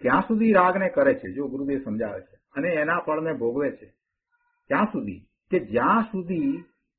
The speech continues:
હું એક જ્ઞાન આનંદ સ્વભાવી આત્મા છું એવી દ્રષ્ટિનો અભાવ છે, ત્યાં સુધી તે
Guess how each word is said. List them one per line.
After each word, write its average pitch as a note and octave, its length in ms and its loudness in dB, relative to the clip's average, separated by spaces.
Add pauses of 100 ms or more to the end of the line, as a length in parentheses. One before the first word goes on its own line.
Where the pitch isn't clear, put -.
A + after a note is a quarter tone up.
(220)
હું G3 380 2
એક G3 360 -2
જ્ઞાન E3 360 2
આનંદ D#3+ 440 -6
સ્વભાવી D3 480 0
આત્મા D3 420 -4
છું G3 340 -8 (100)
એવી F3+ 260 -2
દ્રષ્ટિનો F3+ 480 -6
અભાવ E3+ 460 0
છે, D#3 280 -6 (460)
ત્યાં F#3 260 2
સુધી G#3 300 -2
તે D#3+ 500 -2